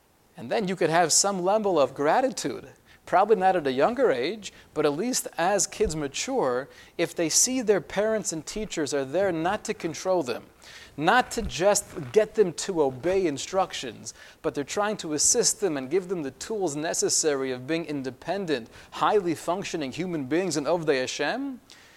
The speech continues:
then the children have a sense of Hakaras Hatov, of gratitude for everything that we're doing. <clears throat> And he concludes by saying that,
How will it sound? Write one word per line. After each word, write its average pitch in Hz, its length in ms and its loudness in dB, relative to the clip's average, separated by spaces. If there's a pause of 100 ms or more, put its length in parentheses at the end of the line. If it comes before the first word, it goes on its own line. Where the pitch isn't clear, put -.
(340)
then 226 320 2
the 117 100 -4
children 175 420 -4
have 156 240 -2
a 143 60 -2
sense 170 360 -2
of 160 80 -8
Hakaras 160 520 -4
Hatov, 180 320 -8
of 123 120 -12
gratitude 156 560 -2
for - 160 -6
everything 175 460 -4
that 151 160 -2
we're 135 140 -4
doing. 120 380 -6 (1500)
<clears throat> 123 320 -2
And 131 160 -4
he 135 60 -2
concludes 175 520 2
by 151 180 2
saying 151 520 2
that, 120 300 2